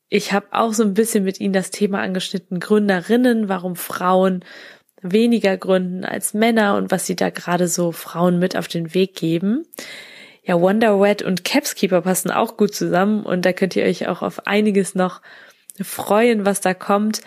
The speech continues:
Aber jetzt geht's erstmal ins Interview, in die inspirierenden Tipps und Tricks für euch.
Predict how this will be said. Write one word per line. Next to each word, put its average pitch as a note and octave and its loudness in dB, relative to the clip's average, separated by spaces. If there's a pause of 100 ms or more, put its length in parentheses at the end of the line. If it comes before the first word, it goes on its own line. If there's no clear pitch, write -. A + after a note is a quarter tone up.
(160)
Aber F#3 2
jetzt F#3 2
geht's F#3+ 0
erstmal F3+ -2
ins A3 0
Interview, F3+ 0
in F#3+ -2
die F3+ -4
inspirierenden F3 -2
Tipps - -2
und F#3+ 0
Tricks - -4
für - -4
euch. G3+ 2